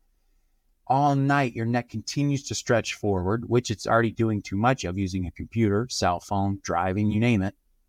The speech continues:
And your low back also is too curved and too stretched. So all night, it doesn't get a chance to get back to its normal position. And that's when people end up waking up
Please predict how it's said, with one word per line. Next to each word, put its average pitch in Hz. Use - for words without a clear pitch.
And 151
your 131
low 123
back 143
also 127
is 104
too -
curved 113
and 90
too 139
stretched. -
So -
all 139
night, 131
it 117
doesn't 131
get 120
a 113
chance 123
to 101
get 113
back 113
to 101
its -
normal 107
position. 90
And 101
that's 147
when 151
people 107
end 110
up -
waking 98
up 90